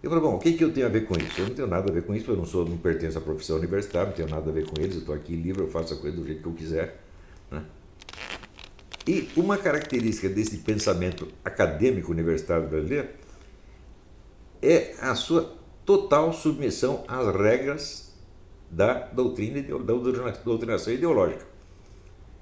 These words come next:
Tem que ser de esquerda, tem que ser petista, tem que ser psolista.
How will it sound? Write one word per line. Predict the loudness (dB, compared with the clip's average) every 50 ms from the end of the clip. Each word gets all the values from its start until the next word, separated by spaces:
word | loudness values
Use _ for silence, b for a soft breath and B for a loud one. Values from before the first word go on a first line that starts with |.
| -20 -2 4
Tem | 6 6 6 6
que | 2 -2
ser | -2 2 4 4 4 4 2
de | 0 0
esquerda, | -2 0 2 4 4 6 4 4 0
tem | -2 -2
que | -2 0
ser | 0 0
petista, | 2 2 0 -2 -2 -2 -6 -4 -4 -4
tem | -6 -6 -6 -8
que | -6
ser | -4 -4 -4
psolista. | -4 -2 0 0 2 2 0 -4 -6 -8 -14